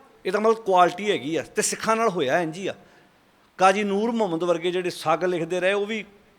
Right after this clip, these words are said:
ਸ਼-, ਮਜਬੂਰ ਹੋ ਗਏ ਵੀ ਨਹੀਂ, ਅਸੀਂ ਗਲਤ ਲਿਖ ਬੈਠੇ ਹਾਂ।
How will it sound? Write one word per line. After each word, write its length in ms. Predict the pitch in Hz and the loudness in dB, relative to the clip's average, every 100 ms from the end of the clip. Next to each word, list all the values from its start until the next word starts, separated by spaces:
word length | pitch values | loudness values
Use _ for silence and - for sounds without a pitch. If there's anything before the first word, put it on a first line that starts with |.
| _ | _
ਸ਼-, 240 | - - - _ _ _ - | -12 -12 -12 _ _ _ -2
ਮਜਬੂਰ 440 | 180 196 208 285 320 | 0 0 4 8 10
ਹੋ 120 | 233 | 8
ਗਏ 120 | 202 | 6
ਵੀ 120 | 196 | 0
ਨਹੀਂ, 240 | 190 202 190 | -2 -2 -4
ਅਸੀਂ 180 | - | -4
ਗਲਤ 240 | 143 180 190 | -2 -2 -2
ਲਿਖ 200 | 151 127 | -6 -6
ਬੈਠੇ 300 | 110 104 | -10 -12
ਹਾਂ। 80 | 113 | -14